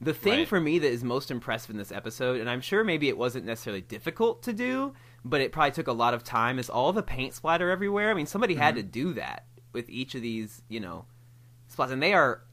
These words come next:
Speaker 1: everywhere. Like, it's not like
Speaker 2: Mm-hmm.
Speaker 1: there's, like, a, a little bit of paint. Like, it's all over the place, and that's awesome.
Speaker 2: They were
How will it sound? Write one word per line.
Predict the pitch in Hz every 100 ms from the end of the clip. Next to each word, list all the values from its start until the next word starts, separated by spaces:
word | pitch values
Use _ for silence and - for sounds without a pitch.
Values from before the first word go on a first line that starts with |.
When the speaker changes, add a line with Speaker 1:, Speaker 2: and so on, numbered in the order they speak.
| -
Speaker 1:
everywhere. | 160 151 123 127 107 90 - -
Like, | 123
it's | 135 160
not | 190
like | 175
Speaker 2:
Mm-hmm. | 180
Speaker 1:
there's, | 139
like, | 135
a, | 120 117
a | 120
little | 117 123
bit | 120 123
of | 113
paint. | 120 120 139
Like, | 98
it's | 117 139
all | - 110 113
over | 107 87
the |
place, | 85 - 52 -
and |
that's | 98 -
awesome. | 92 90
Speaker 2:
They | 131
were | 147 139